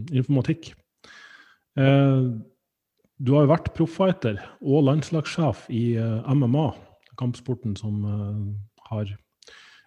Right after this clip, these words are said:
eksplodert i popularitet de siste årene. Så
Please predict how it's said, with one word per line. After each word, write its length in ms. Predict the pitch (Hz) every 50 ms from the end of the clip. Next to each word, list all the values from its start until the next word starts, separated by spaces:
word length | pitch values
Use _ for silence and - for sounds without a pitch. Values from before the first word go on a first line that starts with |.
| _ -
eksplodert 540 | 110 - - - - 117 120 127 123 - -
i 20 | 107
popularitet 880 | 113 113 101 113 113 113 113 113 107 - 131 123 - - - - - - 139
de 140 | 110 104 104
siste 240 | - 110 - - 117
årene. 300 | 107 110 107 101 98 - - - -
Så 160 | - - 117